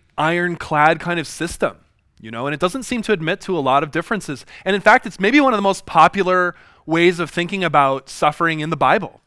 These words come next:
And it's not just in Proverbs, by the way. It's also in the Torah, you could say. Deuteronomy's really heavy on this.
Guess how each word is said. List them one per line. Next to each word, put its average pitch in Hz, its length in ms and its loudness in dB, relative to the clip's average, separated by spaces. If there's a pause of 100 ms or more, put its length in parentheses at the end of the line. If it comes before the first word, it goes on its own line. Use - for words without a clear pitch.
(200)
And 160 100 -6
it's 160 100 -6
not 208 180 4
just 240 200 -4
in 220 80 -4
Proverbs, 208 360 4
by 147 120 0
the 131 80 -6
way. 131 160 -2
It's 147 120 -6
also 175 320 0
in 165 280 -4
the 156 100 -8
Torah, 156 440 0
you 180 80 -10
could - 140 -8
say. 190 220 0
Deuteronomy's 165 640 -2
really 156 280 -2
heavy 139 260 -4
on 156 180 -4
this. 180 320 -10